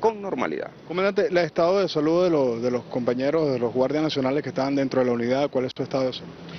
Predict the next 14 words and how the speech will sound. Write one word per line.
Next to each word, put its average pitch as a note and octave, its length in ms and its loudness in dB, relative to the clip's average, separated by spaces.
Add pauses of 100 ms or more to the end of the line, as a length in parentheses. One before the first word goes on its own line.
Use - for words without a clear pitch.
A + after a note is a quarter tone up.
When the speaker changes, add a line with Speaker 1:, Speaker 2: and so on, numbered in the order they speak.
(120)
Speaker 1:
Sí, G#3 200 6
nosotros, C3 800 0
eh, - 400 0
los A#2 160 0
asistimos D3+ 500 0
inmediatamente, B2+ 800 -2
que - 180 -4
fue A2+ 160 -2
reportado C3+ 560 0
el C#3 120 0
ataque, F#3 400 -4
se - 100 -2
encuentran A#2+ 480 -2
bien, D#3+ 260 2